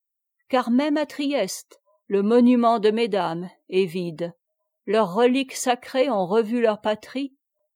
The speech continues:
et vous avez payé à l'exil, par votre exil, la dette de ces nobles dames. Et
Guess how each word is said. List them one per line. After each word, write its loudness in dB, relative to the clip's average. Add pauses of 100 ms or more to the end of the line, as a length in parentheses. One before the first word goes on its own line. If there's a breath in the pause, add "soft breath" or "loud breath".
(100)
et 0
vous -2
avez -2
payé -2
à 4
l'exil, -2 (340)
par 0
votre -4
exil, -4 (380)
la 0
dette -2 (100)
de -4
ces -2
nobles -2
dames. -8 (960)
Et -4